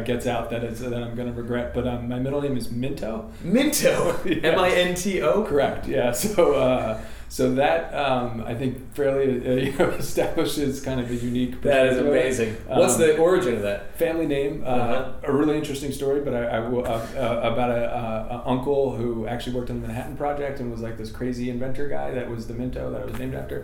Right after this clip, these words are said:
Speaker 1: So, yeah, so Wally Minto, uh, what's funny is the story of how he was, like, told to me was basically, um, he was, he, so he was my dad's uncle, um, but it was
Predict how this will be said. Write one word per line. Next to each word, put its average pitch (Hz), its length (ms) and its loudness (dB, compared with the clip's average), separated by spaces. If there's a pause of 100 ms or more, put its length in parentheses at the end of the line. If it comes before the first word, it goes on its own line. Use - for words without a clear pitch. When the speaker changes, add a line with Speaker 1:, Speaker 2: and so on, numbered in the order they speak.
(120)
Speaker 1:
So, 131 320 4
yeah, 127 260 2
so 120 220 2
Wally 120 400 4
Minto, 110 480 2
uh, 101 360 0
what's 110 200 -2
funny 147 260 0
is 104 160 -2
the 107 100 -4
story 113 520 0
of 98 140 -2
how 104 260 -2
he 101 100 -4
was, 98 240 -4
like, 92 380 -6
told 110 260 -2
to 113 80 -4
me 104 140 -2
was 98 340 0
basically, 104 640 -2
um, 95 400 -6 (140)
he 107 80 -2
was, 110 280 -2 (240)
he, 123 180 0
so 127 200 -2
he 127 140 2
was 120 160 0
my 117 100 2
dad's 113 300 2
uncle, 107 420 -2 (460)
um, 98 460 -2 (420)
but 110 160 2
it 107 80 2
was - 320 -4